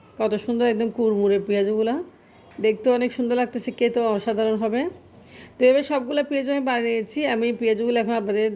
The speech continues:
দেখাচ্ছি, খুব সুন্দর দেখেন কুড়মুড়ে একদম। তো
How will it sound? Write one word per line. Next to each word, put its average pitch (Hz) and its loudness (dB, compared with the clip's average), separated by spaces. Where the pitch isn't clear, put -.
দেখাচ্ছি, 208 -2
খুব 202 -6
সুন্দর 233 0
দেখেন 214 4
কুড়মুড়ে 214 2
একদম। 214 -4
তো 226 4